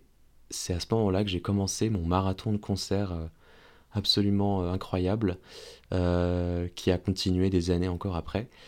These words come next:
et, euh, qui, j'espère, continuera. Et, euh, et ouais, donc, euh, tous ces concerts qui ont commencé, euh, et je me suis vraiment, euh, <laughs> j'ai pas chômé, euh, de ce point de vue-là. Euh, j'ai,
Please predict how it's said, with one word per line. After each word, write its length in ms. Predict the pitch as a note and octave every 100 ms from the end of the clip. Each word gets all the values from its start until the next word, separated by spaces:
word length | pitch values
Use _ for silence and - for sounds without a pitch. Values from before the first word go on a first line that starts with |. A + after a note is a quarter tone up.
| - - - -
et, 220 | F2+ F#2+ F#2
euh, 680 | E2+ E2 E2 E2 E2 E2 E2
qui, 140 | -
j'espère, 420 | F2+ E2 - F#2 -
continuera. 580 | E2 - E2 D#2+ G#2 - - - - - - -
Et, 240 | G2 F#2 F2+
euh, 220 | F2 E2+ E2 E2 E2 E2 D#2+ - - - - - - -
et 100 | F2+
ouais, 240 | G#2+ B2+
donc, 280 | F#2 F2+ -
euh, 120 | F2
tous 160 | - -
ces 160 | -
concerts 420 | G2 G#2 - A2 -
qui 140 | G#2
ont 80 | F2
commencé, 800 | G2 F#2 F2+ - G2+ G#2 A2 A2
euh, 180 | E2 D#2+ - - - - - -
et 80 | F#2
je 120 | E2+
me 60 | E2+
suis 280 | - A2
vraiment, 540 | F#2+ F#2 G2 G#2 A2+ G2
euh, 200 | F2 F2+ F#2 - - - -
<laughs> 460 | - - - -
j'ai 160 | G2 G2
pas 160 | G#2
chômé, 400 | G#2+ A2+ G#2+ A2+
euh, 180 | G#2 F2+
de 80 | F2
ce 140 | F2+
point 160 | - G2+
de 40 |
vue-là. 500 | F#2 F#2+ F#2+ A#2+ B2
Euh, 160 | G#2+ F2+
j'ai, 200 | E2+ F2